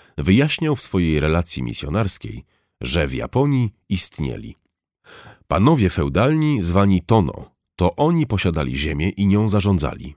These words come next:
Istniały między nimi znaczne różnice w godności i pierwszeństwie, podobnie jak u nas, między hrabiami, markizami i książętami.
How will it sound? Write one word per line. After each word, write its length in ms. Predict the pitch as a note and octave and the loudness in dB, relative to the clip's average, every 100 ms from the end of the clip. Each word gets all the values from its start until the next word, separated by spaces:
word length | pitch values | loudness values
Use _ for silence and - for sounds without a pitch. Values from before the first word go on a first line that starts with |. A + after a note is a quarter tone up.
| _ _ - - - - | _ _ -20 -20 -18 -2
Istniały 560 | B2 - - D#3 A3 G#3+ | 2 2 2 0 2 4
między 340 | F3+ D#3 C3 | 2 2 2
nimi 280 | C#3 C3 G#2+ | 2 2 2
znaczne 400 | F2+ A#2+ - G#2+ | 0 -2 0 2
różnice 440 | G2 F2 A#2 F2+ | 2 0 0 -2
w 60 | D2 | 0
godności 640 | E2+ D#2+ F#2 G2+ - C2+ | -2 0 0 0 -4 -6
i 60 | C2 | -4
pierwszeństwie, 680 | D2+ C#2+ - G2 - - C#2+ _ _ _ | -4 -4 0 0 0 -4 -4 _ _ _
podobnie 360 | E2 E2+ E2 D#2 | -2 0 2 0
jak 180 | C#2 | 0
u 120 | - C3 | 0 0
nas, 280 | D2 - - _ - | 0 -2 -10 _ -2
między 340 | F#2 G#2 G#2 | 0 2 0
hrabiami, 640 | G2 C3+ D3+ D#3+ D#3 C3+ C3+ | 0 0 2 2 2 0 2
markizami 800 | G2 E2+ - C#2 E2+ E2 E2 - | 2 2 -2 -2 0 0 -2 -4
i 40 | |
książętami. 800 | - D#2+ D#2 G2 G#2+ C#2+ G1+ G1+ | -4 -2 0 0 -2 -6 -8 -16